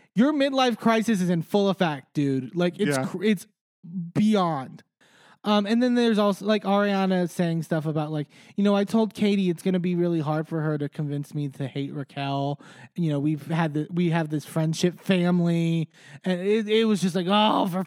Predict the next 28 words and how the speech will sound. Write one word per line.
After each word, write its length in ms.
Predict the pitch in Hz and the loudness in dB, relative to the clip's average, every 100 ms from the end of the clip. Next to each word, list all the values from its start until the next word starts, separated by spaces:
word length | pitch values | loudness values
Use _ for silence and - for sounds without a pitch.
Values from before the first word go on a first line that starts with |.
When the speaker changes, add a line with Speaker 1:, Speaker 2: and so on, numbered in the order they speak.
| - | -2
Speaker 1:
fuck's 320 | 247 240 - | 2 2 -2
sake." 680 | - - 240 285 277 214 170 | -8 -2 2 4 2 0 -4
Like, 240 | 233 226 | -4 -2
it's 220 | 233 240 | -4 -6
like 380 | 226 247 233 - _ - | -4 -2 -2 -8 _ -6
Speaker 2:
Yeah. 280 | 143 127 123 _ _ _ _ | -4 -2 -4 _ _ _ _
Speaker 1:
and 160 | - 269 | 0 2
he's 220 | 285 285 | 2 0
just 360 | 320 254 - - | -2 -4 -8 -6
smi-, 280 | 220 208 | -4 0
like, 240 | 233 233 - - | 0 0 -4 -20
willing 800 | 135 190 226 233 254 269 269 254 | -14 -6 -2 2 2 2 2 0
to 80 | 226 | 0
twist 320 | - 226 - | 0 -2 0
the 100 | 214 | 0
knife 380 | 190 175 175 185 | 2 2 0 0
and 200 | 180 180 | 0 2
willing 360 | 202 214 214 | 2 2 0
to, 140 | 208 202 | 0 -2
like, 320 | 175 175 - _ _ - | 0 -2 -4 _ _ -4
manipulate 680 | 190 202 202 196 208 196 180 | 0 4 2 2 0 0 0
the 80 | 180 | -4
situa-, 420 | - 180 180 175 | -4 -4 -2 0
like, 200 | 202 196 - - - | 0 -2 -8 -20 -2
"Yeah, 340 | 185 254 233 | 2 4 2
focus 420 | 190 226 220 262 | 2 0 0 -2
on 160 | 247 226 | 0 -2
Katie. 540 | - 220 226 220 143 | -2 -2 2 0 0